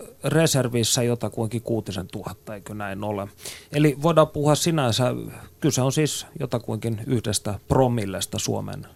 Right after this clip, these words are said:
väestöstä. Niin miten sinun armeijan menosi suhtauduttiin?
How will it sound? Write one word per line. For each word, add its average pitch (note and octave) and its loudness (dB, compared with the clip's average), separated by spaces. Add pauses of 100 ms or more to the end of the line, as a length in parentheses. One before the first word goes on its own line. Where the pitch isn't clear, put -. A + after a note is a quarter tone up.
(440)
väestöstä. - -6 (1120)
Niin C#3 4 (140)
miten D3+ 2 (500)
sinun C#3 4
armeijan A2+ 0
menosi A2 -4
suhtauduttiin? - -10